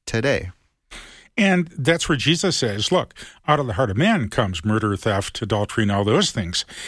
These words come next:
Speaker 2: And what does Jesus want us to do? But to give him our hearts. We literally give over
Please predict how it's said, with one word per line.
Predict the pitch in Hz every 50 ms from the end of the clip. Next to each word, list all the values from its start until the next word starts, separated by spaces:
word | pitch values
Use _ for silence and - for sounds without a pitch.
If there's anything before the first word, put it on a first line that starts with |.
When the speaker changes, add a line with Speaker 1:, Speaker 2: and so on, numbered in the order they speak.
| - - - - - -
Speaker 2:
And | 151 127 113
what | 131 190
does | 208 196
Jesus | - - 185 175 156 185 170 -
want | - 165 160 -
us | 127 -
to | - 160
do? | 131 139 170 220 214 - _ _ _ -
But | - 139 -
to | - 165
give | 135 - - 131 135 151 160 151 - - _ _ _ _
him | _ - 131 123 120 147 175 - -
our | 160 170 185 170
hearts. | - - 220 233 240 - - - - - - - - - - _ _ -
We | 139 135
literally | 135 147 156 170 190 220 226 220 202 180 165 147 135
give | 113 - 135 131 -
over | - 151 147 185 208 - - 107 107 110